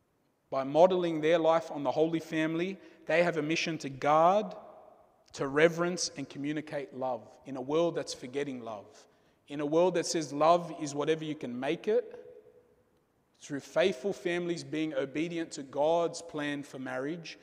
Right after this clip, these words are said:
God's plan for the family, they'll be shining lights, persecuted, made fun of, but they'll be shining lights for the world.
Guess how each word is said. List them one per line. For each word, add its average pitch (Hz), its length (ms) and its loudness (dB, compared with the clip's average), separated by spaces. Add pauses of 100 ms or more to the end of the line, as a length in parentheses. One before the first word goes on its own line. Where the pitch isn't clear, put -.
(240)
God's 160 380 4
plan 151 340 -4
for 147 100 -12
the 127 100 -8
family, 131 600 -8 (480)
they'll 135 160 -4
be 131 120 -6
shining 156 760 -2
lights, - 800 -6 (420)
persecuted, 151 880 -4 (640)
made 165 200 -2
fun 185 280 -2
of, 147 280 -2 (640)
but 131 140 -10
they'll 139 140 -2
be 131 100 -8
shining 147 680 -4
lights - 760 -6 (380)
for - 120 -18
the 117 80 -14
world. 117 360 -12